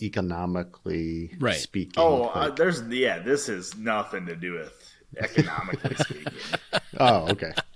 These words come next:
Speaker 3: Well, like, yeah, I mean, if you think about it, though, right? You're, you're just putting power into it. You don't have a consumable blade then.
Speaker 1: Mm-hmm.
Speaker 3: I mean, I guess technically you have a consumable tube 'cause it'd have to be, like, fiber probably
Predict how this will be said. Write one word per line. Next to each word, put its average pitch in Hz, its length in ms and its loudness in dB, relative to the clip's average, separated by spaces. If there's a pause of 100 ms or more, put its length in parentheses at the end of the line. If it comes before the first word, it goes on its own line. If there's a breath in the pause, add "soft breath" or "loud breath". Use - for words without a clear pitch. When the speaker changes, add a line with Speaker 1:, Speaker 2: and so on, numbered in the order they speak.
(180)
Speaker 3:
Well, - 120 8
like, 208 180 6
yeah, 185 300 4
I 165 80 6
mean, 180 80 6
if 147 80 2
you 143 80 -6
think 247 240 4
about 110 240 2
it, 98 60 -6
though, 90 120 -6
right? 120 260 0
You're, 165 220 -2
you're 120 140 -8
just 123 220 -12
putting 185 180 -2
power 123 340 2
into 87 160 -4
it. 110 160 -4 (400 loud breath)
You 98 140 -6
don't 147 100 2
have 147 180 2
a 98 160 2
consumable 110 640 -4
blade 127 400 2
then. - 380 -8 (1120)
Speaker 1:
Mm-hmm. 90 240 -6
Speaker 3:
I - 20 -6
mean, 120 140 0
I 110 80 2
guess 110 180 -4
technically 92 320 -6
you 87 60 -2
have 85 100 -4
a - 40 -18
consumable 82 520 -10
tube 92 380 -10
'cause 85 120 -16
it'd 82 120 -8
have 73 100 -16
to - 60 -20
be, 69 100 -14
like, 64 180 -20
fiber 80 440 -12
probably 80 640 -12